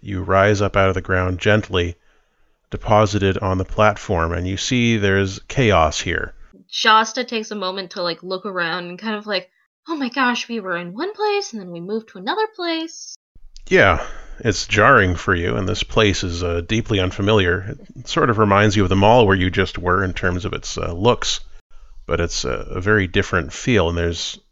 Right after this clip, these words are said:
Speaker 1: bright lights shining from the ceiling. The kids are milling around, they're confused, some of them are fascinated, some think it's really cool, others are just really upset.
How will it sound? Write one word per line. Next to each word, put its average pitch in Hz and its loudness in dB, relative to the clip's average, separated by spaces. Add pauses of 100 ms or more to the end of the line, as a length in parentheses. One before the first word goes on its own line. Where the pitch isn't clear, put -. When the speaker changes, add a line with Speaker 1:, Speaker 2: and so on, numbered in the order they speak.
Speaker 1:
bright 135 0
lights 113 2
shining 95 2
from 85 -8
the 82 -6
ceiling. 104 0 (380)
The 87 -8
kids 127 0
are 95 4
milling 107 6
around, 113 6
they're 85 -2
confused, 110 2
some 107 0
of 104 2
them 92 2
are 82 2
fascinated, 95 0
some 107 -4
think 95 -8
it's - -10
really 90 -6
cool, 104 4
others 87 -2
are 85 -8
just 85 -10
really 87 -4
upset. 95 0